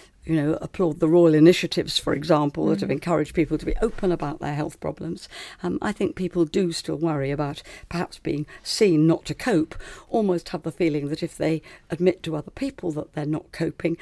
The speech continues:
Speaker 1: then they're less likely to be able to do so.
Speaker 2: Yeah, and I guess there's also the point that the nature of some mental illnesses can increase that sense of shame or worthlessness.
Speaker 1: When faced with a problem, she coped. And I
Speaker 2: Yeah,
Speaker 1: think
Speaker 2: that's
Speaker 1: that,
Speaker 2: true.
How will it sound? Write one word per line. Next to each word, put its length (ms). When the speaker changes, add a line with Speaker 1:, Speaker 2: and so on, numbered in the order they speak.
Speaker 1:
then 180
they're 100
less 300
likely 340
to 140
be 100
able 260
to 120
do 180
so. 260
Speaker 2:
Yeah, 200
and 100
I 40
guess 180
there's 140
also 200
the 80
point 240
that 100
the 80
nature 320
of 80
some 180
mental 280
illnesses 420
can 140
increase 800
that 180
sense 380
of 560
shame 400
or 80
worthlessness. 840
Speaker 1:
When 200
faced 500
with 140
a 40
problem, 480
she 200
coped. 560
And 160
I 40
Speaker 2:
Yeah, 80
Speaker 1:
think 80
Speaker 2:
that's 200
Speaker 1:
that, 60
Speaker 2:
true. 240